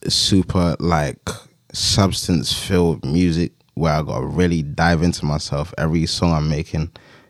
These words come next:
you taking a piece of yourself and you giving it to the world and you showing it to the world. So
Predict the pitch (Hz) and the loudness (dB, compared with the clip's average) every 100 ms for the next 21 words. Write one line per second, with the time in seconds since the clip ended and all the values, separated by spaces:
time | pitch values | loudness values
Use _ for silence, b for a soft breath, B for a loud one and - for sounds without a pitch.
0 | B _ - - 85 71 69 - 82 - | B _ -8 -4 -2 -2 -4 -4 -4 -4
1 | 78 78 - 76 - 71 71 80 80 78 | -4 -2 -2 -4 -4 -6 -2 0 0 0
2 | - 73 76 73 73 71 69 - - - | -2 -4 -2 -2 -4 -4 -8 -10 -12 -4
3 | - 90 85 71 71 71 76 73 - 80 | 2 4 4 2 -2 -2 -2 -2 -2 -2
4 | 67 | -2